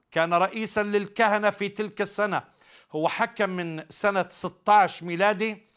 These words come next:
إلى سنة ستة وثلاثين عندما طرد من وظيفته، والرومان اللي كانوا يعينوا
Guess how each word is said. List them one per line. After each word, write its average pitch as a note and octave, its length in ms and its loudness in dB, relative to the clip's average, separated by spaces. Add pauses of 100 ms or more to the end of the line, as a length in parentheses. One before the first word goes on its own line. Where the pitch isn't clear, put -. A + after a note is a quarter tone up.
(320)
إلى F3 220 -2
سنة G#3+ 360 0
ستة - 380 -6
وثلاثين G3+ 680 -2
عندما F#3+ 380 -2
طرد F#3+ 500 -2 (520)
من G3+ 420 -2 (120)
وظيفته، F3+ 540 -2
والرومان A3 680 2
اللي F#3 180 -4
كانوا G#3 320 0
يعينوا F#3+ 500 -2